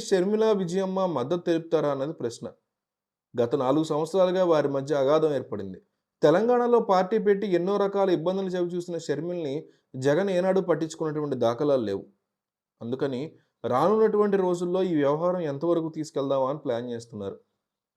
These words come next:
ఇప్పుడు ఎన్నికలు సమీపించేసరికి వారిని అక్కర చేర్చుకోవాలని అనిపించింది ఆయనకి. మరోవైపు షర్మిల కుమారుడు రాజారెడ్డి వివాహం జరగబోతోంది. జనవరిలో నిశ్చితార్థం, ఫిబ్రవరిలో పెళ్లి చేయడానికి నిర్ణయించారు. దీనికి జగన్ హాజరవుతారా లేదా అన్నది కూడా చూడాలి.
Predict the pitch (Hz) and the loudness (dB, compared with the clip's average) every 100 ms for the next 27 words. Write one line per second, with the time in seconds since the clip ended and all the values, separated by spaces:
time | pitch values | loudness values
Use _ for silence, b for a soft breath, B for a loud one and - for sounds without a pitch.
0 | _ - 117 139 127 156 B _ 117 135 | _ -14 -6 0 0 -2 B _ 0 2
1 | 190 220 214 190 196 190 196 196 190 180 | 4 4 4 0 0 -2 -4 -2 -2 -2
2 | 185 180 175 156 131 175 175 165 - 156 | 0 0 0 -2 -4 -2 -2 -2 -2 -2
3 | 151 151 165 135 135 - 117 101 98 - | -2 -2 -4 -6 -10 -12 -8 -8 -8 -14
4 | _ _ _ _ 117 127 135 156 170 196 | _ _ _ _ 0 4 4 2 0 0
5 | 185 147 170 185 175 165 165 165 143 139 | 0 0 0 -2 -2 -2 0 0 0 0
6 | 160 156 143 131 147 147 143 135 120 113 | -2 0 -2 0 0 0 -2 -2 0 -2
7 | 104 101 95 - 117 117 135 147 156 135 | -4 -6 -10 -14 -8 -4 -2 0 0 -2
8 | - 139 139 143 180 151 135 143 147 139 | -6 -2 0 -2 -4 -4 -2 -2 -2 -4
9 | 131 131 135 131 131 117 113 110 - - | -6 -4 -6 -6 -8 -10 -10 -10 -10 -10
10 | - _ _ _ _ 165 190 165 139 175 | -10 _ _ _ _ 0 0 0 2 2
11 | 214 170 180 202 196 190 185 175 165 156 | 0 0 2 4 4 2 2 2 0 -2
12 | 151 147 143 135 127 110 98 | -4 -4 -4 -6 -6 -4 -6